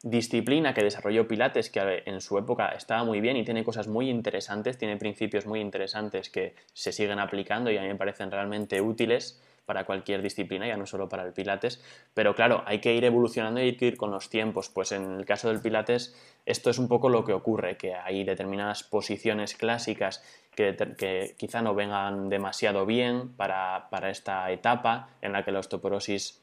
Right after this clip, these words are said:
es una amenaza en este, en este aspecto, y si encima forzamos en posiciones en las que la carga sobre esa zona lumbar que hemos hablado, eh, está acentuada,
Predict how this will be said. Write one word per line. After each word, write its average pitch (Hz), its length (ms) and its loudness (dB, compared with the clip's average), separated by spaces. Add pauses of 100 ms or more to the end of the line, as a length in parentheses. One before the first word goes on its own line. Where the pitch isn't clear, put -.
(380)
es 104 180 -4
una 107 320 -2
amenaza 110 720 0
en 98 80 -4
este, 98 560 -2 (460)
en 107 120 2
este 107 240 0
aspecto, 110 480 2
y 117 60 6
si 113 160 0
encima 107 340 0
forzamos 110 640 -2
en 95 120 -8
posiciones 101 600 -4
en 98 80 -8
las 95 180 -8
que 92 380 -2 (340)
la 95 300 0
carga 113 340 4
sobre 95 260 0
esa 98 160 -4
zona 101 300 0
lumbar 98 500 0
que 95 340 -2
hemos 98 220 -6
hablado, 101 440 0 (420)
eh, 90 220 -4
está 95 600 2
acentuada, 107 1120 4